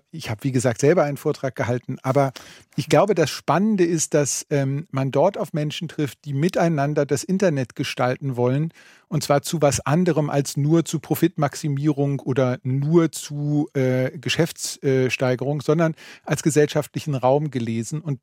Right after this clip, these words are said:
das machen die da vor in diesem Innenhof.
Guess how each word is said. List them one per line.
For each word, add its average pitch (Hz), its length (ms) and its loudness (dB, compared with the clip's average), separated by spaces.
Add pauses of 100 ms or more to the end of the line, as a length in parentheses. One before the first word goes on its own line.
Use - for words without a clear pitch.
(120)
das 151 220 2
machen 156 280 0
die 151 140 -6
da 131 180 2
vor 131 460 2 (100)
in 147 120 4
diesem 127 260 -2
Innenhof. 107 520 -6